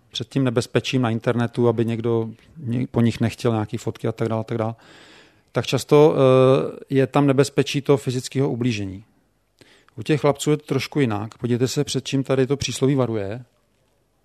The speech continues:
A tady se mluví o srdci a o duši. A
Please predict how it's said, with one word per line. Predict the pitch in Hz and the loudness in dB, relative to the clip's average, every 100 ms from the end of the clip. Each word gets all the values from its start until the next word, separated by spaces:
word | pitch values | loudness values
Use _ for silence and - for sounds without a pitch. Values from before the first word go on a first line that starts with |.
| _ _ _ | _ _ _
A | |
tady | 123 123 | -2 0
se | - 135 | 0 -2
mluví | 135 143 | 0 -2
o | 127 | -6
srdci | - 120 - 123 123 - | -8 -8 -6 -4 -4 -4
a | 127 120 - | -4 -4 -4
o | 117 117 117 _ _ - | -6 -6 -6 _ _ -14
duši. | 117 - 104 - _ _ _ _ _ _ _ _ _ _ _ _ _ _ _ _ _ - | -6 -6 -6 -14 _ _ _ _ _ _ _ _ _ _ _ _ _ _ _ _ _ -6
A | 113 113 107 | -2 -2 -6